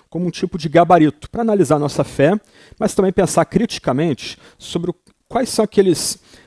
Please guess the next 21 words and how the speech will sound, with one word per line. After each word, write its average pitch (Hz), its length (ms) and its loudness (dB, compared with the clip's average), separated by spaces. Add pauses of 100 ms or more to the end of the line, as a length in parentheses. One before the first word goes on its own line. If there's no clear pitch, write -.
aqueles 170 360 0
elementos 170 380 0
mais 165 380 0
básicos 147 600 0
que - 100 -8
uma 160 60 -4
pessoa 160 280 -2
tem 160 160 -2
que - 80 -2
aderir 147 340 2
pra 151 160 -6
ser - 220 -2
reconhecida 139 500 -4
como 143 220 -8
cristã. 127 580 -2 (400)
A - 80 -6
palestra 170 340 -2
tá 151 140 -2
sendo 139 180 -6
gravada, 156 600 0 (160)
mas, 135 560 -2